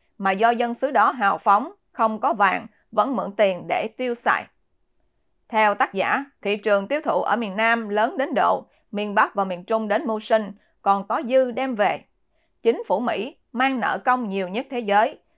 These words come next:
dân Mỹ đều mua nhà, mua xe trả góp, sinh viên Mỹ vay tiền đi học. Toàn dân ăn trước trả sau đã tạo nên thị trường tiêu thụ lớn nhất thế giới. Vì vậy, các chế độ độc tài, thù Mỹ vẫn muốn giao thương với Mỹ,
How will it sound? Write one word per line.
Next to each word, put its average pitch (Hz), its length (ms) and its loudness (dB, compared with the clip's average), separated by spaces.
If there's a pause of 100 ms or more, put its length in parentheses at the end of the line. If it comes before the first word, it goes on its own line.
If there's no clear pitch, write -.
(120)
dân 262 280 -2
Mỹ 185 160 -2
đều 202 220 -2
mua 220 160 -2
nhà, 180 460 -4
mua 214 200 -6
xe 220 240 -2
trả - 160 -12
góp, 214 400 0 (180)
sinh 302 260 -6
viên 269 180 -2
Mỹ 180 200 -4
vay 240 200 -2
tiền 190 320 -2
đi 208 100 -2
học. 226 300 -4 (600)
Toàn 202 300 2
dân 254 180 2
ăn 269 300 -4
trước 277 260 -2
trả - 180 -4
sau 208 400 0 (180)
đã 202 180 2
tạo 196 160 0
nên 269 160 -2
thị 190 140 -6
trường 180 320 -4
tiêu 269 240 -2
thụ 156 200 -4
lớn 185 340 -2
nhất 262 200 -4
thế 202 140 -8
giới. 202 280 0 (760)
Vì 220 180 2
vậy, 190 460 0
các - 200 -6
chế 311 100 0
độ 185 180 0
độc 196 220 0
tài, 190 360 4 (220)
thù 214 260 2
Mỹ 196 420 -4 (140)
vẫn 190 240 -2
muốn 269 220 -2
giao 247 160 0
thương 240 260 -2
với 226 140 2
Mỹ, 220 360 -4